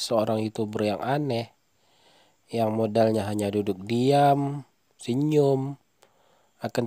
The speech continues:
tetapi mempunyai subscriber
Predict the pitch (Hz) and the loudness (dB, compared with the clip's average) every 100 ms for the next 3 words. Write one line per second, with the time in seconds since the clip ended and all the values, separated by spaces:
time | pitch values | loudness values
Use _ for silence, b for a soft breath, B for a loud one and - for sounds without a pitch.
0 | 113 117 - 147 151 160 _ - 123 123 | 2 0 2 0 0 -2 _ -2 -2 0
1 | 127 123 123 123 147 160 170 - - - | -2 2 2 2 0 -2 -6 -12 -8 0
2 | 135 - - - 127 127 120 127 | 0 0 -14 -2 0 2 0 -2